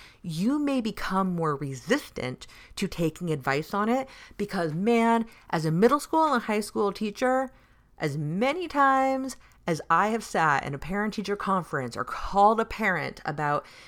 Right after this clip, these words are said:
a consequence or a disciplinary issue, for as many times as I, as I've heard the words, "Not my child, not my child,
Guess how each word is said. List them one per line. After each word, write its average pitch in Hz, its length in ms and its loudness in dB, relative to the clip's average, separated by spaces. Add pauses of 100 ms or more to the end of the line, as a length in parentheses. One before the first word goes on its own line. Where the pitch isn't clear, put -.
(160)
a 180 80 -4
consequence 170 840 0
or 160 80 2
a 156 60 0
disciplinary 170 840 -2
issue, 233 520 2 (380)
for 202 160 4
as 160 120 2
many 202 380 2
times 202 460 2
as 160 140 2
I, 170 260 4
as 156 180 -2
I've 180 200 0
heard 180 260 0
the 170 80 -2
words, 147 560 0
"Not 156 300 2
my 185 140 4
child, 131 500 -2 (400)
not 160 280 6
my 160 180 2
child, 123 420 0